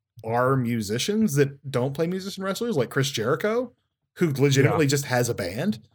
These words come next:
Speaker 1: that tours and releases records and whatnot. I think that's cool. But, like, I, I'm glad we have Elias as sort of a throwback to that era.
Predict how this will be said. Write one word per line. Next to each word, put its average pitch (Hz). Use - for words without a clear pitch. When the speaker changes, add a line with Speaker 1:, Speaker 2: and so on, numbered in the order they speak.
Speaker 1:
that -
tours 123
and 123
releases 113
records 135
and 165
whatnot. 196
I 123
think 120
that's 113
cool. 202
But, 170
like, 151
I, 190
I'm 180
glad 170
we 143
have 104
Elias 110
as 135
sort 139
of 123
a 117
throwback 123
to 123
that 117
era. 147